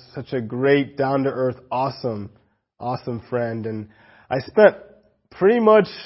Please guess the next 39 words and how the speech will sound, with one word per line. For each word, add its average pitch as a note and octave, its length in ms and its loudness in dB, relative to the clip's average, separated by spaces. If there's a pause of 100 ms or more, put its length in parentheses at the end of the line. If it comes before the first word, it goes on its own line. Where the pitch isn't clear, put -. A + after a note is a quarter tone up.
(680)
two F#3+ 200 2
to F#3 120 0
three F3+ 240 0
times D#3+ 360 0
a C#3+ 100 2
week D#3 340 2
hanging D#3+ 420 2
out D#3 160 4
with E3+ 160 2
him F#3 300 2
from C#3+ 240 -4 (140)
<laughs> - 120 -2
sixth A3 300 6
grade G#3+ 500 2 (200)
to G3+ 100 4
my D#3+ 180 4 (140)
senior F#3 240 2
year F3 160 4
in D#3 40 2
high D3+ 200 -2
school. A#2 340 -8 (400)
And D3+ 60 0
I D#3+ 40 4
remember G3 260 6
in F3+ 60 8
eighth F#3+ 260 8
grade F#3+ 160 8
I E3+ 60 8
became E3 320 2
a D#3 60 2
Christian, F3 640 0 (340)
and C#3 160 -2
that C#3+ 140 -2
was C#3 160 -2
life-changing D#3+ 760 2
and C3+ 80 -2
helpful. D3+ 320 -2
But D#3+ 140 4
I D#3+ 220 4